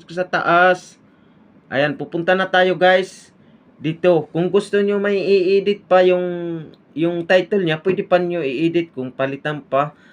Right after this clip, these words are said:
Tas sunod po natin, guys, ah, dito na tayo, guys.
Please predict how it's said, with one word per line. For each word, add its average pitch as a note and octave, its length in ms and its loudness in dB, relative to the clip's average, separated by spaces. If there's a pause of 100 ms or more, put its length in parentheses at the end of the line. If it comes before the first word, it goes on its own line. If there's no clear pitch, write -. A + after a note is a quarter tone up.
(260)
Tas D#3 160 -4 (320)
sunod F#3 320 -2
po F#3+ 80 -6
natin, F#3+ 400 -2
guys, F3+ 720 2 (640)
ah, C#3 400 2
dito E3+ 320 0
na F#3+ 160 -2
tayo, F#3 320 2
guys. F3 240 2